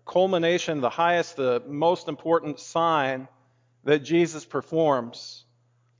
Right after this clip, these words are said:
other than his own resurrection from the dead. And so, uh, Jesus, we see in this text, he enters fully into human suffering. He enters fully into being together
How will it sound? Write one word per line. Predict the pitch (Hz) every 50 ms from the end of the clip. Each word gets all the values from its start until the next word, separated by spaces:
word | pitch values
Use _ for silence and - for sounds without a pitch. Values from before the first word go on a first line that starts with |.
| _ -
other | 143 139 151
than | 139 127 139 135 127
his | 127 139 135 123 127
own | 143 139 143 143 131 127
resurrection | 135 127 123 131 127 120 123 123 120 - - 127 117 113
from | 107 - 117 113
the | 107 107
dead. | 104 113 110 107 104 87 - _ _ _ _ _ _ _ _ _ _ _
And | - 143 143 -
so, | - - 180 170 160 160 160 156 147
uh, | - - 147 151 147 143 143 139 139 131 120 - - - _ _ _ _ _ _ _ _ _ _ _ _ _ _ _ _ _ _
Jesus, | - 151 185 208 220 196 170 147 131 151 160 - - - - - _ _
we | - 139 143 135
see | - - 160 156 151 147 151 151 151 - _ _ _ _ _ _ _ _ _
in | - 131 143 147
this | 139 139 135 -
text, | - - 147 123 120 113 - - - - - - - _ _ _ _ _ _ _ _ _ _ _ _ _
he | - 156 160 165
enters | 160 180 190 196 185 170 - -
fully | - - 180 185 190 196 196 190 170
into | 147 - 175 175 175 170 151 139 123 - - - 160 156 147 139 127 123 117 - - _ _ _ _ _ _ _ _ _ _ _ _
human | - - 180 185 190 185 170
suffering. | 147 - - 175 160 160 160 - 160 156 156 151 151 151 151 147
He | 147 135 - 147 139 139 135 139 - - -
enters | 151 160 170 165 156 147 -
fully | - - - 160 151 151 147 143 131 -
into | 127 147 151 143 143 - - - 143 135 131 127
being | 113 - 156 160 160 160 156 143
together | - 147 131 123 156 160 165 156 160 156 156 139 131